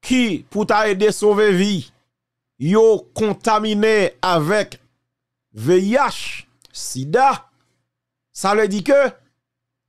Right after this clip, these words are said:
nous venons mettre dans une situation d'inconfortabilité pour nous continuer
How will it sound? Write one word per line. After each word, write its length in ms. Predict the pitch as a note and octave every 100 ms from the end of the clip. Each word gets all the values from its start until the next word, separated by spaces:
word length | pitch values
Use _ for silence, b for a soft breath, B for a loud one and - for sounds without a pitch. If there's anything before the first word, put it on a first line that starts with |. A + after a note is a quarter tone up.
| -
nous 160 | F#3+
venons 180 | A3+ B3
mettre 340 | B3 B3 D#4+ D#4
dans 180 | C#4
une 40 | B3+
situation 920 | - G#3+ G#3+ G#3+ F3+ - G#3 G3+ D3+ - _ _
d'inconfortabilité 1800 | A2 G2 A3+ A3 A#3 A#3 - A3 E3+ - A#3 A3+ G#3+ G3 A3 A3 F3 - _ _ _ _
pour 140 | A3+
nous 120 | A3
continuer 920 | G3+ C4+ C4 - G#3+ G#3+ G#3+ G#3 C#3